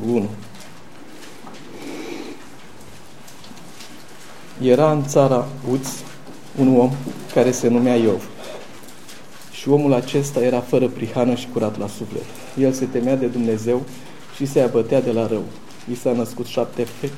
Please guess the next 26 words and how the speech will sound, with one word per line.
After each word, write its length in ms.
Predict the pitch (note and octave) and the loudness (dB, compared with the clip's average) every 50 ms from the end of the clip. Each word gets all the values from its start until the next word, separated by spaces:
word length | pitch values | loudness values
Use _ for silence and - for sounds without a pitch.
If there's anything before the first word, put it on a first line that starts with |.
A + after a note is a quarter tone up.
| - - | -10 -2
șapte 360 | - - C3 C3 - - A2+ | 2 2 2 2 2 -2 -2
fii 200 | G#2+ - C3 B2+ | -2 0 -2 -2
și 140 | C3 - - | -2 -4 -4
trei 260 | - - C3 A#2+ A#2 | -2 0 0 0 0
fete. 400 | A2 - - A2 G#2+ - G#2+ G#2+ - - - - - - - - - - - - - - - | 0 -2 -2 -2 -2 -4 -6 -10 -10 -12 -16 -16 -16 -16 -16 -16 -16 -16 -16 -16 -16 -8 -4
Avea 220 | - A#2+ A#2+ C3 B2 | -2 2 2 2 2
șapte 360 | - - C3+ C3 - - C3 | 2 2 2 0 2 0 2
mii 180 | A#2+ B2 A#2+ A2+ | 2 2 2 4
de 120 | A2 A2+ | 4 4
oi, 280 | G#2+ A2+ A#2 B2+ C#3+ D3+ D3 - - - - - - - | 4 6 4 4 2 0 -4 -8 -12 -14 -14 -14 -14 -6
trei 180 | - - B2+ A#2+ | -2 2 2 4
mii 140 | B2 B2+ B2 | 4 4 4
de 120 | B2 A2+ - | 2 0 0
cămile, 420 | - A2+ A2 A#2+ A#2+ B2 C#3 C#3 - - - - - - - - - - | 2 2 2 4 4 2 2 2 0 -4 -8 -12 -14 -14 -14 -16 -10 -2
cinci 200 | - C3+ C3 C3 | 2 2 2 2
sute 220 | C3 C#3 - C3+ | 2 0 0 0
de 120 | B2 C3 | 0 0
perechi 300 | A2+ - A#2+ A#2 A#2 A2+ | 0 0 0 0 0 0
de 80 | G#2+ A2 | 0 -2
boi, 320 | G#2+ G#2+ B2 B2 C3+ C#3+ C#3 C#3 - - | 0 2 2 0 2 0 -2 -4 -8 -10
cinci 200 | - - B2 A#2+ | -8 -6 -6 -6
sute 200 | - C3 - B2 | -4 -4 -4 -2
de 100 | A#2+ A#2 | -2 0
măgărițe 500 | A#2+ A#2 A2 A2+ A2+ B2 C3 - C3+ C3+ | 0 0 0 0 0 0 -2 -2 -4 -4
și 140 | C#3 - | -4 -2
un 200 | B2 B2 B2 A2+ | -2 -2 -2 -2